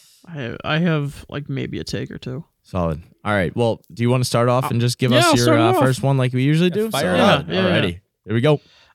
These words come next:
Speaker 1: Um, M L B had its first work stoppage since, like, the nineties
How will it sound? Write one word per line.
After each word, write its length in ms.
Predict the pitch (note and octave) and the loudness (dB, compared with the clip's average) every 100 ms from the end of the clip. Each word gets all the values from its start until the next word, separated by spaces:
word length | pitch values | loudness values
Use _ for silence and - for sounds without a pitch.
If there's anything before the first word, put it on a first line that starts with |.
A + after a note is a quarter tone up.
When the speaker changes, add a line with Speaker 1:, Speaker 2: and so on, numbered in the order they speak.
| _ _ - | _ _ -8
Speaker 1:
Um, 540 | F#3 F3 E3 D#3 C#3 - _ _ _ - | -2 0 2 0 -4 -10 _ _ _ -4
M 140 | G3+ | 2
L 80 | G#3 | 6
B 240 | F3+ G3+ | 8 8
had 160 | E3 E3+ | 6 4
its 120 | D#3+ | 0
first 580 | - - F#3+ F#3 F#3 - | -6 -8 0 2 2 -2
work 420 | E3 E3 E3+ F3+ | -6 -2 0 -2
stoppage 420 | - F#3 F3+ F#3 | 0 0 0 0
since, 220 | E3+ D#3 E3+ | -4 -4 -4
like, 120 | D3+ | -4
the 80 | D3 | -2
nineties 640 | C#3+ D#3+ F3 G3 F#3 | 2 4 4 4 0